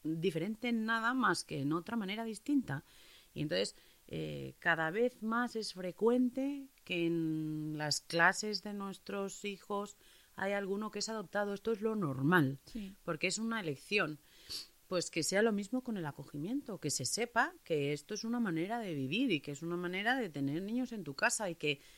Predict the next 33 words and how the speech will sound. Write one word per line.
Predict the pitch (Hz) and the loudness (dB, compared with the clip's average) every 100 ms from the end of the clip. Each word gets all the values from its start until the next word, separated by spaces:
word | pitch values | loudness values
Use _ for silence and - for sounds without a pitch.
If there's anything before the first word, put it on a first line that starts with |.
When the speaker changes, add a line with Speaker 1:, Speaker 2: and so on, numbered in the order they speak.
| - | -18
Speaker 1:
salgamos | - - 120 120 151 170 | -8 -6 -4 -2 -2 -4
un | 147 | -8
poco | 156 - 175 | -8 -6 -4
de, | 165 151 | -4 -4
de | - 139 | -4 -4
nuestras | 139 139 - 139 127 - - - - | -4 -6 -8 -8 -6 -4 -4 -6 -8
conchas | 147 143 - 160 - | -6 -6 -4 -4 -2
de | 151 147 | 0 0
familia | 135 - 139 139 143 143 143 143 | -2 -10 -6 -2 -2 -2 -2 -2
rígida. | 175 233 139 123 131 - - - - - - - - | -2 -4 -4 -4 -6 -18 -20 -20 -20 -20 -20 -20 -8
Y | 185 | -4
por | 151 147 | -2 -4
otro | 147 175 | -4 -2
lado, | 147 180 | -2 0
la | 190 | -2
dotación | 160 143 135 135 160 165 | -2 -6 -8 -8 -6 -6
económica, | 165 143 156 185 175 - - - - _ _ _ - | -6 -6 -8 -10 -16 -20 -20 -20 -20 _ _ _ -8
en | 180 165 | -2 0
todos | 196 196 | 2 4
los | 156 | 4
sentidos, | 147 135 170 175 139 - - - _ - | 2 -4 -4 -6 -6 -10 -20 -20 _ -6
en | 151 147 | -2 0
el | 147 147 | 0 -2
apoyo | 143 160 175 | -4 -2 0
a | 180 | 0
las | 185 | 0
familias | - 185 190 180 165 | -2 -6 -4 -6 -6
que, | 175 | -4
le, | 170 165 | -2 -2
que | - 175 | -4 -6
lo | 175 | -6
necesitan | 175 180 208 240 269 269 - - - - | -6 -8 -6 -2 -2 -4 -10 -20 -20 -16
en, | - 143 | -8 -6